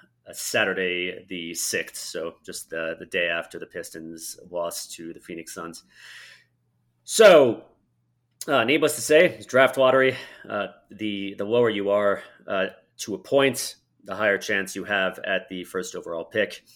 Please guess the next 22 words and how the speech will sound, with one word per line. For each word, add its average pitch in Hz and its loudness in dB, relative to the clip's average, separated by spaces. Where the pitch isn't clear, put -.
Now, 95 -4
the 95 -6
bottom 98 0
three 95 -8
teams 90 -8
have 87 -2
an 87 -8
identical 85 -6
shot 82 -6
at, 85 -10
at 85 -10
the 87 -12
number 85 -10
one 82 -10
overall 80 -6
pick. - -8
Uh, 80 -10
that's 87 -4
due 87 -10
to 82 -8
lottery 82 -4
reform. 82 -8